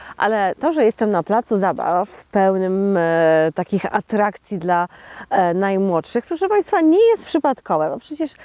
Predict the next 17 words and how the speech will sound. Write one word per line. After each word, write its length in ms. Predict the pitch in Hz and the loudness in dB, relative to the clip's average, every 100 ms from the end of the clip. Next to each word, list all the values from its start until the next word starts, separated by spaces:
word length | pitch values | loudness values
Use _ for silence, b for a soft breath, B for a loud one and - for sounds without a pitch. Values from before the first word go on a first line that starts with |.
| B B | B B
widok 440 | 220 240 339 302 - | 2 2 2 0 -2
kobiety 460 | 247 208 285 - | -2 0 -2 0
dorosłej 720 | 196 208 208 185 - 175 165 170 | 0 2 2 0 -4 -2 -2 -2
w, 280 | - - 202 | -8 -6 2
e, 360 | 190 180 175 | 4 4 2
takim 480 | 175 220 214 196 185 | 0 -2 2 4 4
miejscu 420 | 185 247 240 - | 4 4 0 -2
budzi 300 | 202 240 196 | 2 2 0
co 120 | 196 202 | -2 -2
najmniej 380 | 196 220 220 | 0 2 2
niepokój, 640 | 208 190 - 208 233 285 220 | 4 2 0 -2 0 -4 -2
jeśli 300 | 220 - 240 | -4 -4 -2
nie 160 | 220 | 0
nawet 320 | 202 202 214 - | -2 -2 -2 0
zażenowanie 920 | 196 190 196 185 175 156 165 254 370 | 0 0 0 0 0 0 2 2 2
i 40 | |
śmiech. 440 | - 202 - - | 0 -4 -2 -6